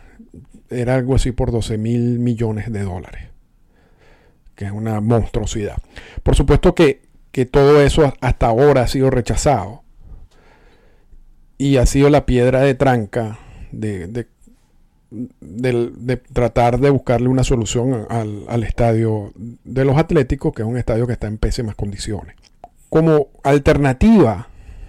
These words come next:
de, o como ya como quizás el plan B,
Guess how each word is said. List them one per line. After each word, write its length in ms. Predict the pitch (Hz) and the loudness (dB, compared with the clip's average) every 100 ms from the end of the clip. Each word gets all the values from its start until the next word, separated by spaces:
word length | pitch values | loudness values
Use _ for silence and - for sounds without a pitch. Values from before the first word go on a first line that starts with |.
| - - - - | -20 -20 -20 -20
de, 920 | - 123 117 110 107 98 87 - - - - - - - | -14 -4 -2 -2 -2 -6 -8 -14 -18 -20 -20 -20 -20 -20
o 200 | - 113 | -10 -6
como 240 | 123 120 | -2 0
ya 300 | 117 127 139 | 2 4 4
como 360 | 139 143 123 110 - - _ _ - 71 - | 2 0 0 -2 -8 -14 _ _ -18 -14 -6
quizás 320 | 120 131 123 | -2 2 2
el 120 | 143 | 2
plan 340 | - 139 135 135 | 2 2 4 4
B, 300 | 143 117 | 2 2